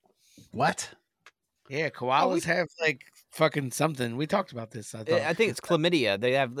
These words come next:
Speaker 3: I think syphilis and chlamydia, like, they're riddled with it. They're
Speaker 2: Yeah.
Speaker 3: little whore badgers. They are tree-dwelling whore badgers.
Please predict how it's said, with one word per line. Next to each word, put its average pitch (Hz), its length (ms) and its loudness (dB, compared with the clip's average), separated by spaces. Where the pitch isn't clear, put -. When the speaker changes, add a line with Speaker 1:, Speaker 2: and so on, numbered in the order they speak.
Speaker 3:
I 143 140 0
think 202 200 -6
syphilis 196 420 0
and 175 180 -4
chlamydia, 98 400 -4
like, 95 160 -4
they're 165 140 0
riddled 123 420 0
with 87 180 -8
it. 76 120 -16
They're 196 180 4
Speaker 2:
Yeah. 240 60 8
Speaker 3:
little - 840 -2
whore 233 240 4
badgers. 76 600 -4
They 196 100 2
are 160 120 6
tree-dwelling 165 800 0
whore 143 200 2
badgers. 90 460 -2